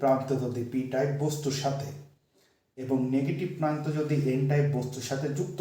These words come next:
করা হয়, তাহলে যে বায়াস বা ব্যবস্থাটা হয় সেটাকে বলে ফরওয়ার্ড বায়াস। এটার ফলাফল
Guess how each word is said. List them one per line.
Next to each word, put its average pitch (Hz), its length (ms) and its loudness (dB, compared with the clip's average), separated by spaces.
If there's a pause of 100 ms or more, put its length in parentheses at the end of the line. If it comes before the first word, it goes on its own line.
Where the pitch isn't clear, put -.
(100)
করা 120 220 4
হয়, 117 200 -2 (440)
তাহলে 156 360 -2 (160)
যে 156 100 2 (280)
বায়াস 123 400 2 (200)
বা 123 100 0 (140)
ব্যবস্থাটা 131 680 -2
হয় 131 180 -2 (540)
সেটাকে 131 280 -4
বলে 143 140 0 (100)
ফরওয়ার্ড 139 380 4 (120)
বায়াস। 117 300 -6 (1400)
এটার 170 220 2 (100)
ফলাফল 139 400 2